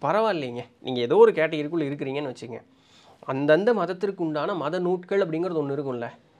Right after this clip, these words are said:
வெளிப்படையா பார்க்கும்போது இது இப்படி சொல்லியிருக்காங்க, அப்படி சொல்லியிருக்காங்கன்னு எல்லா பக்தி மார்க்கத்தை வெளிப்படையா ஒண்ணு சொல்லுவாங்க. ஏதோ ஒண்ணு குறிகாட்டி அதை சொல்லுவாங்க.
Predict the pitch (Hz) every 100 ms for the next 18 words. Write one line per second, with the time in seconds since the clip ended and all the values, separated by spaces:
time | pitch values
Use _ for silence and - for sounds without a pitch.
0 | _ _ _ _ - 143 185 190 214 247
1 | 202 190 175 156 175 240 247 - 180 180
2 | 170 170 160 151 147 160 175 147 147 135
3 | 127 123 185 170 196 240 240 180 202 185
4 | 151 156 202 170 165 160 185 151 147 135
5 | 131 113 185 226 175 185 180 156 143 202
6 | 135 - 123 123 113 151